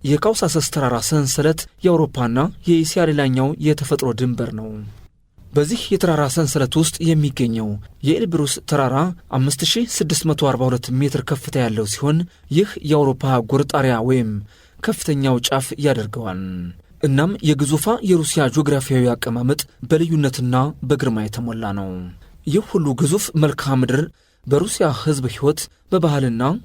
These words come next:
በኢኮኖሚ ላይ ጥልቅ ተጽዕኖ አሳድሯል። ሀገሪቱ በግዙፍ የነዳጅ፣ የተፈጥሮ ጋዝ፣ የድንጋይ ከሰልና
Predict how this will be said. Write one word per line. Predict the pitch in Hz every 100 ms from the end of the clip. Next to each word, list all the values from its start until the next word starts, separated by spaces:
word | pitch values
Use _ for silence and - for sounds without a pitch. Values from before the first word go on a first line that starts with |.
| -
በኢኮኖሚ | 127 165 180 143 120
ላይ | 127 151 -
ጥልቅ | - - -
ተጽዕኖ | 143 117 117
አሳድሯል። | 110 - 117 123 117 110 110 104 101 - _ -
ሀገሪቱ | 123 127 127 190 220 - -
በግዙፍ | 135 147 233 - -
የነዳጅ፣ | 151 160 127 135 139 -
የተፈጥሮ | 147 143 151 226 139
ጋዝ፣ | 123 147 - _ _
የድንጋይ | 165 165 147 143 233
ከሰልና | 160 156 139 127